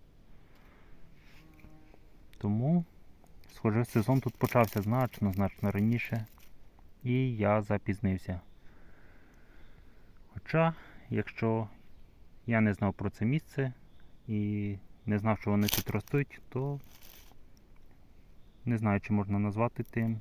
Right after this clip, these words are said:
що я запізнився. Так, що зробимо? Візьму ці три грибочки і, напевно, понесу. Там далі в нас такі чудові перспективні місця,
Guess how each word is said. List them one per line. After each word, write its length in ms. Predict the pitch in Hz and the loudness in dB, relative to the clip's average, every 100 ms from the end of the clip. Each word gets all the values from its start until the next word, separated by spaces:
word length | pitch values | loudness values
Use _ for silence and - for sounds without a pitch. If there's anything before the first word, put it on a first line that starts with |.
| - | -8
що 100 | - | -2
я 100 | 101 | -2
запізнився. 720 | 101 101 - 98 95 90 95 - - - - - - - - - - - - | 0 -2 -2 0 -2 -2 -8 -8 -14 -18 -20 -20 -20 -20 -20 -20 -20 -20 -2
Так, 400 | 110 87 - - - - - - | -2 -2 -6 -16 -18 -20 -20 -10
що 200 | - 123 | -2 -2
зробимо? 580 | 107 107 104 107 101 98 - - | 2 2 2 0 0 -4 -10 -6
Візьму 340 | 110 107 120 107 | -4 2 4 2
ці 480 | - - 104 101 - | 0 0 2 2 0
три 380 | - 113 104 92 - - - - - - - - - - | -2 0 0 -2 -8 -20 -20 -20 -20 -20 -20 -18 -18 -14
грибочки 680 | - 101 110 123 - 131 113 - - - - 139 | -8 -4 0 0 -2 -4 -6 -10 -20 -18 -14 -6
і, 140 | 139 | -2
напевно, 500 | 135 - 110 135 127 - | -2 2 2 2 -2 -2
понесу. 520 | 107 107 - - 135 - - - - - - - - - - - | 0 0 0 -4 -6 -8 -20 -20 -20 -20 -20 -18 -18 -18 -14 0
Там 200 | 123 101 | 4 6
далі 260 | 120 131 | 4 4
в 60 | 110 | 4
нас 320 | 117 117 - - - - - | 2 0 -4 -18 -20 -18 -4
такі 340 | 104 - 120 | -4 2 2
чудові 400 | - 110 120 120 | 2 -2 2 0
перспективні 680 | - - - 107 - 117 110 | 0 -6 -4 -6 2 6 6
місця, 480 | 107 - - 135 | 4 2 2 2